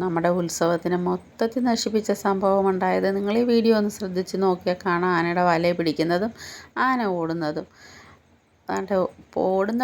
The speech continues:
വഴിയെ ഒരുപാട് കടകൾ നശിപ്പിച്ചു, വണ്ടികൾ നശിപ്പിച്ചു. ആന ഓടുന്നത് കണ്ട് പേടിച്ച് താഴേക്ക്, പൊക്കത്തുനിന്ന് താഴേക്ക് ചാടിയിട്ട് ഒരുപാട് പേർക്ക് പരിക്കുണ്ടായി.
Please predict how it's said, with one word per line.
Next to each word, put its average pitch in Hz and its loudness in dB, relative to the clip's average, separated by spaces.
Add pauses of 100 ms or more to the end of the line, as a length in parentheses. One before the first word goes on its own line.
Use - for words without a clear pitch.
വഴിയെ 220 0 (160)
ഒരുപാട് 185 0 (140)
കടകൾ 165 2 (120)
നശിപ്പിച്ചു, 185 -4 (460)
വണ്ടികൾ 175 -4 (120)
നശിപ്പിച്ചു. 180 -6 (960)
ആന 208 0
ഓടുന്നത് 233 2
കണ്ട് 214 -2 (100)
പേടിച്ച് 208 0 (320)
താഴേക്ക്, 190 -2 (100)
പൊക്കത്തുനിന്ന് 202 2
താഴേക്ക് 185 2 (140)
ചാടിയിട്ട് 170 2
ഒരുപാട് 170 -2
പേർക്ക് 190 -2 (100)
പരിക്കുണ്ടായി. 170 -2